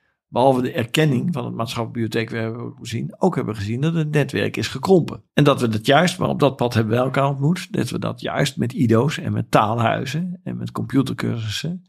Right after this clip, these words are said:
en natuurlijk ook met een relevante lokale collectie, dat je van daaruit denkt, goh, hoe zou dan,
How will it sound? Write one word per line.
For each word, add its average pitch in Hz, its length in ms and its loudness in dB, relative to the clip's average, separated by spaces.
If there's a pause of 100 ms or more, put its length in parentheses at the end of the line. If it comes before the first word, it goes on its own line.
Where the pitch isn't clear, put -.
en 120 140 2
natuurlijk 190 420 6
ook 123 200 2
met - 160 -4
een 120 240 -8
relevante 117 460 -4
lokale 113 380 -4
collectie, 117 680 -6
dat 135 180 0
je 120 80 -2
van 123 140 0
daaruit 151 340 2
denkt, 107 180 -2
goh, 139 300 4
hoe 151 200 4
zou 143 280 6
dan, 160 380 4